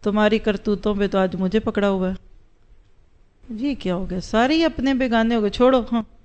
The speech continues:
کسی نے میرے خلاف کر دی، وہ شوہر کھڑے ہیں بڑے پیارے حبی، ایک نیکی صرف، ساری زندگی، سب کچھ تو مجھے دیا ہوا تھا آپ نے، چیک بک تک تو میرے ہاتھ میں تھی۔ ایک نیکی نہیں ملے گی۔ حدیث میں آتا ہے، سارے میدان محشر سے بندہ شرمندہ ہو کے واپس اپنے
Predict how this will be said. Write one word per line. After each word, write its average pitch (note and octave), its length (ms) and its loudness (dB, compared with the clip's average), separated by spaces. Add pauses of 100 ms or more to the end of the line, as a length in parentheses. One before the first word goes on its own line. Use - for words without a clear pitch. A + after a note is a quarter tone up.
(400)
کسی A3 260 0
نے G#3+ 100 0
میرے G#3 220 2
خلاف F#3+ 380 2
کر G3 140 0
دی، G#3 100 -2
وہ D#4 220 -2
شوہر A3+ 320 0
کھڑے G3 260 0
ہیں G3 140 0
بڑے G3 240 2
پیارے F#3+ 480 2
حبی، F#3 320 0 (840)
ایک G#3+ 340 2
نیکی F#3 300 0
صرف، D#3+ 400 -6
ساری G#3 260 2
زندگی، G#3+ 420 0
سب A#3+ 240 0
کچھ C4 160 0
تو B3 100 2
مجھے A3+ 200 2
دیا A#3 240 2
ہوا G#3+ 140 2
تھا G#3 140 0
آپ G3 120 -2
نے، G3+ 120 -2
چیک G#3 260 -2
بک A3 200 -4
تک A3+ 200 0
تو A3 80 -2
میرے G#3+ 200 2
ہاتھ A#3+ 260 -2
میں G#3 180 -4
تھی۔ F#3 120 -8 (1080)
ایک C#4 480 8
نیکی A3+ 320 2
نہیں A3 120 0
ملے G#3 260 2
گی۔ G3 140 0
حدیث G#3 300 -2
میں G#3 100 0
آتا G3+ 140 0
ہے، A3 60 0
سارے A#3 380 0
میدان G3 360 2
محشر G3 440 -2
سے G#3+ 160 -4
بندہ F#3+ 360 0
شرمندہ F#3+ 480 -2
ہو G3+ 120 2
کے G3+ 100 -4
واپس G#3+ 420 -2
اپنے G#3 340 -2